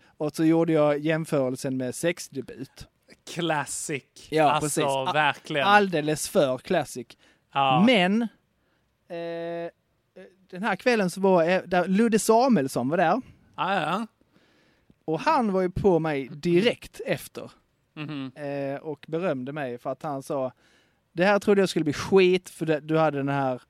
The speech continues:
Speaker 1: du hade världens vanligaste premiss. Men
Speaker 2: Mm.
Speaker 1: med en sån C P-twist. En helt ny twist", sa han.
Speaker 2: Okej,
Speaker 1: Det
Speaker 2: okej.
Speaker 1: var, det var grymt.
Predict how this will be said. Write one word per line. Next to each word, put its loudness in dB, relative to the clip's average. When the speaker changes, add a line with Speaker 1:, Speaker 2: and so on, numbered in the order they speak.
Speaker 1:
du -4
hade 0
världens 2
vanligaste -4
premiss. -6
Men 0
Speaker 2:
Mm. -4
Speaker 1:
med -2
en -6
sån -6
C -2
P-twist. -8
En -12
helt 0
ny -2
twist", -6
sa -10
han. -14
Speaker 2:
Okej, -2
Speaker 1:
Det 0
Speaker 2:
okej. 0
Speaker 1:
var, -8
det -4
var -4
grymt. -8